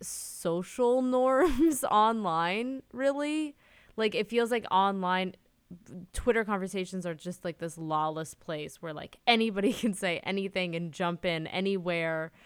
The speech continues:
and, like, reply to anything and make their opinion known. And that's true. Like, that is, like,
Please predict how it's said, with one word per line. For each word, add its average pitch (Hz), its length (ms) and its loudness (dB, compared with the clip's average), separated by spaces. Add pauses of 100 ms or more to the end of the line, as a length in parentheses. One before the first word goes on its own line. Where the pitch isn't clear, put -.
(340)
and, 185 140 -2
like, 156 180 -4
reply 180 380 -2
to 170 140 -2
anything 170 760 -2
and 165 180 -8
make 165 200 -8
their 165 200 -4
opinion 170 440 -6
known. 156 480 -6 (480)
And 170 560 0
that's 233 220 0
true. 339 260 2
Like, 156 260 -4
that 208 220 6
is, 226 200 4
like, 202 360 0